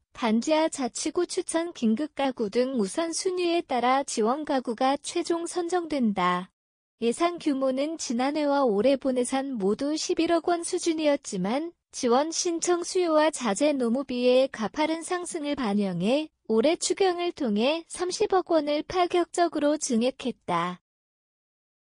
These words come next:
이를 통해 올해 하반기에는 지원 대상을 상반기 육백 가구의 두 배인 일 이백 가구로 확대하고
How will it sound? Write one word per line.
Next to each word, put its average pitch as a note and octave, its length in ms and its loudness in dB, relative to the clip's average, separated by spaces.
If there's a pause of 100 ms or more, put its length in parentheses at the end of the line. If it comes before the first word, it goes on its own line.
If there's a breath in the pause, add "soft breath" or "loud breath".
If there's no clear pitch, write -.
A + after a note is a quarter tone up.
(160)
이를 A#3+ 300 0
통해 D#4 320 -2
올해 C4 300 4
하반기에는 D4+ 1040 0
지원 B3+ 400 -2
대상을 D4+ 540 -2
상반기 F4+ 720 0
육백 C#4+ 320 -2
가구의 D4+ 560 0
두 B3+ 240 -2
배인 B3 420 0
일 B3+ 240 2
이백 A3 340 2
가구로 D4 500 0
확대하고 D4 920 -2